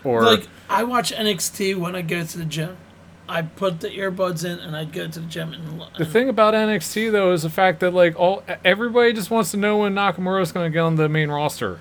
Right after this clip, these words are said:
Speaker 1: Like,
Speaker 2: I
Speaker 1: it's
Speaker 2: think
Speaker 1: just him and Bobby Roode, and then you got a bunch of other guys. So
Speaker 2: You got, you got Chris Hero.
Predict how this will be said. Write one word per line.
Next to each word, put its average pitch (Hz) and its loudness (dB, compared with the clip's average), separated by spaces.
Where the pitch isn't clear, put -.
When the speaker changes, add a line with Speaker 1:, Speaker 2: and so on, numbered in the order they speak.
Speaker 1:
Like, 147 4
Speaker 2:
I - 0
Speaker 1:
it's 190 8
Speaker 2:
think 151 6
Speaker 1:
just - 4
him 208 4
and 165 4
Bobby 160 8
Roode, 156 6
and 143 0
then 160 6
you 151 2
got 156 6
a 139 2
bunch 147 0
of 127 -2
other 135 6
guys. 110 2
So 117 0
Speaker 2:
You 247 -2
got, 262 0
you 226 -8
got 262 -2
Chris 202 -4
Hero. 190 -2